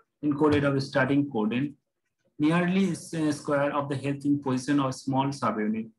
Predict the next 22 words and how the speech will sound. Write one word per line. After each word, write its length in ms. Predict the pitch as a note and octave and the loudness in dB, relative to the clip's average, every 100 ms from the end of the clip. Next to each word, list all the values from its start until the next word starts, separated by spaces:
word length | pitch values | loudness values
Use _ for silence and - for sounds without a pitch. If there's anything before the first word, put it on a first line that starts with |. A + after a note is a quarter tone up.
| _ _ _ - | _ _ _ -6
The 80 | |
prokaryotic 640 | D3 F#3 F3 G#3 D#3+ D3 C#3+ | -2 0 2 2 2 0 -2
in 120 | D#3+ | -2
the 120 | E3+ | -2
square 420 | D3+ - D#3 D3 | -4 -4 0 0
of 140 | D3+ C#3+ | 0 -2
the 180 | C#3+ - | -4 -6
cell 380 | - B2+ C3 C#3+ - _ _ _ _ _ | -8 -4 -2 -4 -10 _ _ _ _ _
is 140 | D3+ C#3+ | -4 0
the 140 | E3+ | -2
sequence 520 | C#3+ D3 - F3 E3 | -2 -4 0 0 2
of 180 | E3+ D3+ | 0 0
upper, 340 | C#3+ C#3+ D3+ D3 | 0 0 0 2
uh, 320 | D3 C#3+ C#3 | 2 2 0
upper 140 | C#3 | -4
stream 460 | C#3+ - - C#3 C#3+ | -6 -6 0 2 4
of 240 | C3+ B2+ - | 2 0 -4
U-, 280 | C3+ C3+ C3 - _ _ _ _ _ - | -2 0 -2 -10 _ _ _ _ _ -4
A 40 | |
U 340 | C3+ B2+ B2 A#2 | 0 4 4 4
G. 340 | - G#2 A#2 - _ C#3+ | 2 -2 -4 -10 _ -2
Eukaryotic 580 | C3+ C#3+ B2 D3+ D3 | 2 2 2 -2 -4